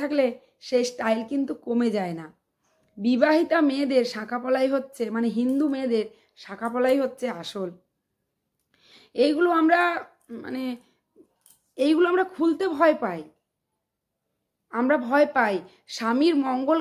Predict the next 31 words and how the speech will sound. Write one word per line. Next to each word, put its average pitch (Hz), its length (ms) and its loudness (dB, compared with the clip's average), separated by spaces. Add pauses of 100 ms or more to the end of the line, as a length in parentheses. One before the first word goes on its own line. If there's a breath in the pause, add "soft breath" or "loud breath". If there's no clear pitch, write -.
কামনায় 339 400 2
আমরা 320 200 2
এগুলো 311 160 0 (100)
পরে 262 240 2
থাকি। 185 260 -16 (560)
তাই 214 140 -8
সেগুলো 262 280 2
যদি 311 180 2
আমরা 330 140 4 (100)
খুলে 277 300 2
ফেলবো, 320 260 0 (100)
তাহলে 320 200 4 (100)
পরেছি 349 340 -4
কেন? 175 220 -10 (1400)
এগুলো 254 260 2 (460)
যতই 262 400 0
স্টাইল 320 260 2 (100)
করি 311 200 2
না 262 120 -2
কেন, 220 120 -2 (180)
জীবনেও 285 380 0 (120)
ভগবানের 269 460 0
কাছে 277 240 -8
প্রার্থনা 254 360 -6
করব 262 220 0 (160)
এইগুলো 233 300 0
যেন 220 100 -4 (100)
না 214 60 -6 (100)
খুলতে 180 340 -12
হয়। 156 140 -20 (1600 soft breath)
তা - 140 -20